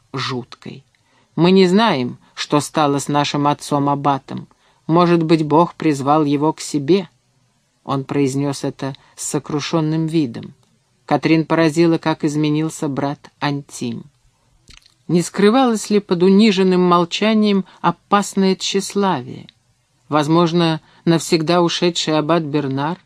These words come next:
умерший Арно де Монсалви,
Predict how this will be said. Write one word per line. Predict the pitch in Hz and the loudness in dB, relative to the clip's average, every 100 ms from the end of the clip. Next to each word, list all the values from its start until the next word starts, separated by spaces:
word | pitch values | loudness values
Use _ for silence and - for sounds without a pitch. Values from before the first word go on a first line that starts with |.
| _ _ _ | _ _ _
умерший | - 175 185 214 - 170 165 | 2 4 4 2 -2 -4 -4
Арно | 151 156 156 190 | -2 -2 0 0
де | 160 156 151 - _ | 0 -2 -4 -10 _
Монсалви, | 170 175 165 - 151 147 135 165 | 2 4 2 -2 -4 -4 -2 -2